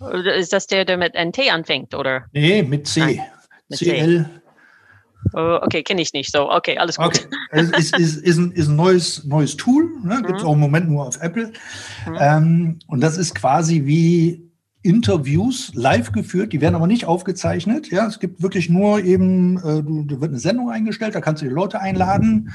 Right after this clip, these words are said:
Speaker 1: Ja.
Speaker 2: Alle anderen können einfach zuhören. Ich kann auch jemanden dann quasi auch aus dem Zuschauer, also aus der Audience, kann ich dann mit auf die Bühne holen, dass die mitdiskutieren. Ja?
Speaker 1: Ah, okay, klasse.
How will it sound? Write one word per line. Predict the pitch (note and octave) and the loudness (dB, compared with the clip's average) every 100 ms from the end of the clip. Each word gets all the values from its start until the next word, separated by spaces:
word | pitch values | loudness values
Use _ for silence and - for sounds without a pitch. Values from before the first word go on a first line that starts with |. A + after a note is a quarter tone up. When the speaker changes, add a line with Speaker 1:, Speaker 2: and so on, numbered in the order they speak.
| - - | -14 -8
Speaker 1:
Ja. | E3 F3+ | -6 0
Speaker 2:
Alle | E3 F3 | 2 2
anderen | F3 F3 D3+ | 2 2 2
können | D#3+ D#3+ | 0 0
einfach | D3+ D3 | -2 -4
zuhören. | - - A#3 G3 A3+ A3 | -8 0 2 2 2 2
Ich | F3 - | 0 -2
kann | E3+ | -2
auch | D3+ | 0
jemanden | D3+ D#3+ D#3 D3+ | 0 2 0 -2
dann | C#3 C3+ | -4 -4
quasi | - D3+ D3 C#3 | 0 0 0 -2
auch | D3 D3 | -2 -4
aus | D3 C#3 | -8 -8
dem | B2 A#2+ | -10 -10
Zuschauer, | - G#3+ A3 F#3+ D3+ | -6 -4 0 2 2
also | B2+ C3 | -2 -6
aus | A2+ - | -8 -12
der | - | 0
Audience, | D#3 G3+ G3+ G3 | 0 2 -2 -4
kann | E3 | -2
ich | E3+ - | -2 -2
dann | D#3+ D#3 D#3+ - | -2 0 -4 -2
mit | C#3+ - | 0 0
auf | D#3+ - | -2 -4
die | A#2+ | -6
Bühne | A2 E3+ G3 | 0 0 2
holen, | F3 G#3+ A#3 | -2 -2 -2
dass | D3 - | -4 -6
die | A#2+ | -6
mitdiskutieren. | D3+ G#3 - F#3+ - G#3+ D#4 E4+ - | -6 -6 -8 -8 -4 -4 -4 -8 -4
Ja? | E3 D4+ | -2 2
Speaker 1:
Ah, | B3+ - | 0 0
okay, | E3 - F3+ | -10 -4 -4
klasse. | - G3+ - | -2 -4 -2